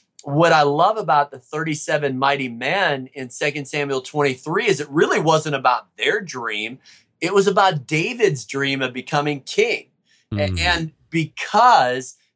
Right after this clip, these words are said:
Speaker 1: they helped David's dream become reality,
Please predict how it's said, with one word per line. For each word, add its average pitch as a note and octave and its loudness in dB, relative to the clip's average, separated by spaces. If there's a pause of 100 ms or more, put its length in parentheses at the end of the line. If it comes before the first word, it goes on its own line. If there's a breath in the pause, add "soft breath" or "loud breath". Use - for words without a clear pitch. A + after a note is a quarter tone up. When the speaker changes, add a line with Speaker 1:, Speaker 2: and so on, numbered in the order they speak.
(180)
Speaker 1:
they E3 0
helped D#3 -2
David's D#3 -2
dream B2 -4
become A#2+ -6
reality, A#2 0